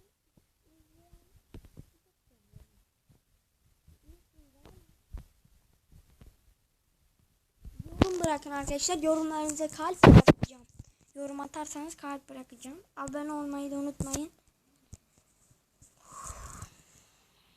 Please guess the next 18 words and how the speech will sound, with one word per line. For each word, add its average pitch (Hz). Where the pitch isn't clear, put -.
Oy, 339
çok 349
büyük 311
birisini 277
öldürdüm. 233
Gitti. 226
Arkadaşlar 311
sizin 320
için 359
yeni 330
yeni 349
oyunlar 302
yükleyeceğim. 269
Sonra 311
kendi 302
kameramdan 294
falan 285
böyle 269